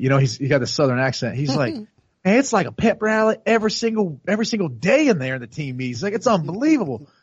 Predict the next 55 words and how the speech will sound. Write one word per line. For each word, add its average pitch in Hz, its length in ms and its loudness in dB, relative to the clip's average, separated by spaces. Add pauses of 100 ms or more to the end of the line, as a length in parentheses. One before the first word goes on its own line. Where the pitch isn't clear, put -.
You 285 140 0
will 220 60 2
not 196 320 0
believe 277 340 2
it. - 180 -6
And, 165 260 -4
and 170 120 -2
so - 120 -4
we 185 140 -2
were, 240 80 2
like, 175 300 2 (380)
sitting - 180 -8
there 208 100 2
listening 175 300 2
to 175 80 0
him 151 80 -4
talk. 170 340 0
I'm 165 60 -8
like, 160 100 -6
All 190 60 -4
right, 208 260 0
all 185 80 -4
right. 185 300 2
Like, 175 160 -4
I - 20 -4
wonder 180 140 2
what 170 100 2
that's 143 220 -4
like. 175 320 0 (280)
Well, 139 160 2
I 220 40 4
ended 226 160 2
up 220 40 -12
there 208 140 0
in 196 60 -2
two 202 140 -6
thousand 175 260 -2
thirteen, 165 640 -4 (420)
and 151 260 2
it 220 60 6
was 190 160 6
a 175 80 0
terrible 175 580 -2
year. 110 360 -6
I - 40 -8
mean, 139 140 -4
for 156 140 -4
me 135 140 -2
personally, 156 440 0
our 117 140 -2
team, 143 580 -2
stuff - 340 0
off 139 200 4
the 135 80 -8
field 135 480 0